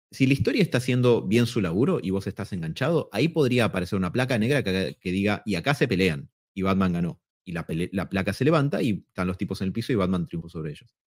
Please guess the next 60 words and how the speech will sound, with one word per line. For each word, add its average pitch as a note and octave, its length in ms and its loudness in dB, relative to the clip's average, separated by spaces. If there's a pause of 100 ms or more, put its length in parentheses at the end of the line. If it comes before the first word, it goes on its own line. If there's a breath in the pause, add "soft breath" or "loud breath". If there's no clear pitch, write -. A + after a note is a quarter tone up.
Y A#2 80 -2
para C3 180 2
mí F#3 240 2 (360)
no D3+ 80 -2
es D#3 40 2
verdaderamente C#3+ 480 0
importante, C#3+ 360 -2
y A#2 40 2
por B2+ 160 0
eso E3 180 0
esta B2 260 -2
cuestión A2+ 260 -4
de C3+ 60 2
la A#2 60 2
opinión G#2+ 280 0
memética, A2 540 -2 (320)
eh, G#2+ 120 -6
que G#2+ 120 0
me, A2+ 140 0
me A2+ 140 -2
llama B3+ 240 -2
mucho D#3 340 0
la A2 60 2
atención F2 500 -2 (240)
cómo A2+ 320 0
han A2+ 160 2
sido A#2+ 180 2
muy A2 140 2
prevalentes G2 500 2
estos G#2 220 -8
comentarios. E2+ 520 -4
Y - 20 -10
como A2 180 -2
es - 400 -4
de D3+ 60 -4
una D#3+ 180 0
película D3+ 320 2
de A#2+ 80 6
once C#3 300 2
años, A#2+ 340 0
es C#3+ 100 -2
lógico F3 320 0
que G#2 200 -2
la F#2+ 140 -4
gente B2 260 -6
quizás B2+ 260 -10
tenga G2+ 180 -4
más A2+ 140 -2
presente G#2+ 540 -4 (340)
en G2+ 80 -6
la F#2 80 0
opinión G#2+ 260 2
memética C#3+ 540 2 (340)
que C3 120 0
lo A2+ 100 2
que G#2+ 80 2
pasa C#3+ 200 2
en - 20 4
la C#3 80 2
película. D#3 360 -6